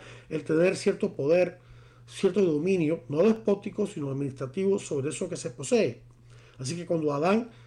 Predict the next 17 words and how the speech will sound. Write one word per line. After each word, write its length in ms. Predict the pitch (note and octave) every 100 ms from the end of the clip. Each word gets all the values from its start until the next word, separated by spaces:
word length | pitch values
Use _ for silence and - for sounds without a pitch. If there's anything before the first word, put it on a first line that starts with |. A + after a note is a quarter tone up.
| -
nombra 500 | E3+ F3 G3+ G#3+ G3+
a 40 | F3
los 160 | C#3+
animales, 500 | C#3+ C#3+ E3 F#3+ G3
es 120 | F#3+
como, 300 | - G3+ F3+ - - - - -
eh, 380 | - F3 G#3 -
es 240 | E3+ E3+
un 220 | G#3+ G3+ F#3+
texto 560 | G#3 G#3 - A3+ A#3+ - - -
equivalente 880 | - F#3 E3 D#3 F#3+ G3 G#3+ G#3 E3
al, 320 | D#3 C#3+ -
al 240 | C#3 C3+
texto 480 | B2 F3+ - F#3+ F#3
del 300 | D3 D3 C#3
Génesis 380 | B2+ E3+ E3+ -
uno, 300 | B3 G#3+ F3+